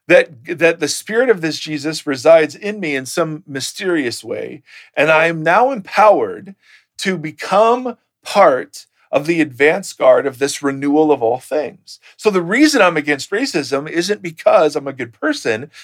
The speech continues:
The reason I'm against racism because there will be no racism in God's new world. So I'm part of that now.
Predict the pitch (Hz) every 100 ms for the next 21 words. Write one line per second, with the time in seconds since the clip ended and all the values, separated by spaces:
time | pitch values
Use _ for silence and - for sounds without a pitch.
0 | _ 131 220 294 240 175 151 143 143 -
1 | 214 285 165 151 151 170 151 170 160 247
2 | 311 247 190 196 170 185 254 - 175 165
3 | 156 139 143 143 151 160 294 240 - _
4 | _ _ _ _ _ 214 202 247 - 226
5 | 196 175 156 160 220 294 - -